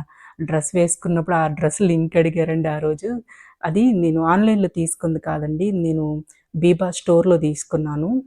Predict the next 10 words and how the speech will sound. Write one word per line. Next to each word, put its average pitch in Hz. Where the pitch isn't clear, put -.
అప్పుడప్పుడు 185
ఆఫర్లు 170
నడుస్తా 160
ఉంటాయి 156
కదా, 156
ఆ 170
టైంలో 165
తీసుకున్నాను 160
అనమాట 151
అది. 151